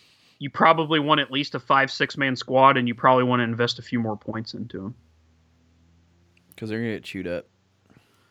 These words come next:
Speaker 1: Yeah, if you put the Carapace armor on 'em, they end up going to three up because of Survivor. So then you have, you know, three wound models and power armor at tough five, which is pretty brutal. And then you can, I don't know, like, I feel like that,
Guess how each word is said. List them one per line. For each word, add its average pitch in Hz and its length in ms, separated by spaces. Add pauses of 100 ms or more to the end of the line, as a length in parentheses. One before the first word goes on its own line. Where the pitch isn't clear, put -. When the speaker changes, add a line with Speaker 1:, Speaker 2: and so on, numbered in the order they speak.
(260)
Speaker 1:
Yeah, 139 220
if 123 120
you 160 60
put 220 200
the 185 80
Carapace 190 480
armor 151 320
on 139 160
'em, 135 180
they 139 160
end 147 140
up 135 120
going 139 300
to 127 80
three 160 340
up 131 220
because 131 300
of 120 80
Survivor. 123 640
So 123 180
then 127 180
you 131 140
have, 120 480 (720)
you 131 100
know, 120 320 (160)
three 147 220
wound 143 240
models 127 400
and 120 120
power 135 300
armor 120 340 (120)
at 113 320
tough - 260
five, 127 240
which 113 160
is - 80
pretty 127 220
brutal. 117 500 (540)
And 123 160
then 120 160
you 120 120
can, 113 400 (600)
I 123 80
don't 123 100
know, 117 160
like, 123 160
I 123 80
feel 123 220
like 117 180
that, 113 320